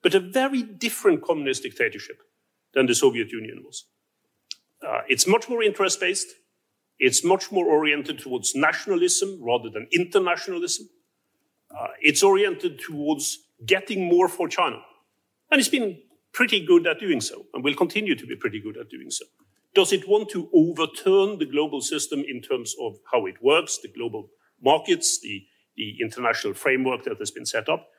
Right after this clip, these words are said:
I don't think so, at least not at this point. But it wants more for China within it. Second point, China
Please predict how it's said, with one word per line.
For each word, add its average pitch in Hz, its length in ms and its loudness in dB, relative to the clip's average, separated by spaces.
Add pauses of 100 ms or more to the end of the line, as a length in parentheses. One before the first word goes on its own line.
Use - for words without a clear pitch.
(240)
I - 100 6
don't 269 200 0
think 202 140 0
so, - 200 -6 (100)
at 165 100 -2
least 233 220 -2
not - 160 0
at 185 100 0
this - 160 0
point. - 220 -10 (400)
But 151 100 4
it 139 160 4
wants - 560 -6
more 160 240 8
for 156 140 -2
China 139 400 -2 (340)
within - 300 2
it. - 180 -20 (1900)
Second 262 360 4
point, - 180 -12 (1300)
China 302 440 4